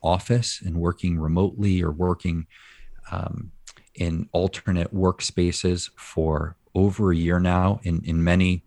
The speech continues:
locations around the world, and connecting, keeping those employees connected with not only their leader or the, uh, speaking from the perspective of, of a people leader, but being connected to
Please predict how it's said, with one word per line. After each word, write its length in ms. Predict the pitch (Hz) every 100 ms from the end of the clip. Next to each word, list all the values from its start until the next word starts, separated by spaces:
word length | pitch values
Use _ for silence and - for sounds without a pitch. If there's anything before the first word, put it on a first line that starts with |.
| _ _ _ -
locations 520 | 92 80 87 - 78
around 200 | 80 80
the 80 | 76
world, 400 | 78 76 87 113 - - - - - - _
and 380 | - 101 98 98 - _ _ _ -
connecting, 760 | 107 107 117 - 139 131 123
keeping 340 | - 147 165 151
those 180 | 123
employees 480 | 120 110 107 98 90
connected 600 | - 92 87 82 - 82
with 400 | 80 80 78 - - - _ _
not 300 | 95 104 143
only 680 | 156 117 104 92 90 90 - _ -
their 200 | 92 85
leader 460 | 76 76 76 85 120 -
or 80 |
the, 180 | 85 78 - -
uh, 320 | - - - - 101
speaking 500 | - - - 90 -
from 200 | 85 80
the 80 | 78
perspective 520 | - 90 85 - 82
of, 300 | 80 73 -
of 140 | - -
a 60 |
people 340 | 78 - - 82
leader, 340 | 80 82 101 - - - -
but 200 | 104 -
being 220 | 101 98
connected 580 | - 95 104 - 117 110
to 640 | - 92 87 85 82 -